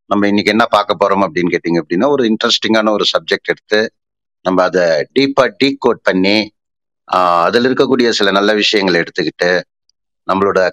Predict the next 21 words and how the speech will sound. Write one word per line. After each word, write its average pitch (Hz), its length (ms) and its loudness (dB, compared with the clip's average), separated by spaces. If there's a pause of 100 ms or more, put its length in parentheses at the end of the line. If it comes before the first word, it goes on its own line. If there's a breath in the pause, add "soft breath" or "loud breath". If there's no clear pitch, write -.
கரண்ட் 139 280 2
சிச்சுவேஷன் 131 500 0
இப்ப 107 180 0
எப்படி 92 260 -2
இருக்கோ, 98 380 0 (560)
அதுல 95 320 -2
இருந்து 104 560 0 (340)
நம்ம 95 240 -2
கொஞ்சம் 95 220 0
இம்ப்ரூவ் 101 500 0
ஆகணும். 71 240 -6 (520)
இது 92 200 0
நார்மலா 107 440 2
நம்ம 104 200 0
நிறைய 101 300 0
டி 107 140 0
வில 98 200 0
நிகழ்வு, 95 440 0
நிகழ்ச்சி 92 360 -4
பார்க்கறோம், 87 480 0
YouTube 90 260 -4